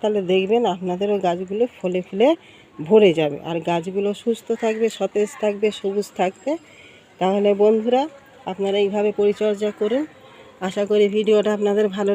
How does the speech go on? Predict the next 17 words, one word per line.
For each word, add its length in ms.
লাগবে। 340
আর 80
বন্ধুরা 440
আমার 220
নতুন 220
যদি 200
হয়ে 240
থাকেন 260
তাহলে 320
কিন্তু 260
অবশ্যই 400
সাবস্ক্রাইব 460
করবেন। 320
আমি 100
প্রতিদিন 460
সন্ধ্যে 280
ছটায় 340